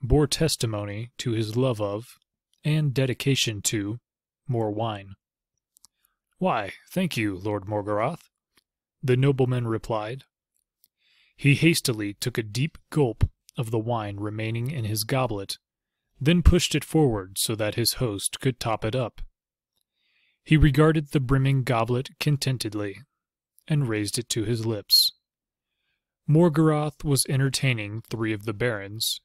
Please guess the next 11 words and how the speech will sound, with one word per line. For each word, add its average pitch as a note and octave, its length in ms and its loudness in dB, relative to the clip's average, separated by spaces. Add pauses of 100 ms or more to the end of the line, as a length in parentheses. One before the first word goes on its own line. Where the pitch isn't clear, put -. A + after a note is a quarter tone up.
who D3 120 -2
were D3+ 140 2
favorable A2 640 -2
to - 180 -2
his G#2+ 180 -4
cause, G2 640 0 (720)
although D3+ 400 0
not D3 340 0
yet C3+ 280 0
fully A2+ 400 -2
committed. G#2+ 560 -6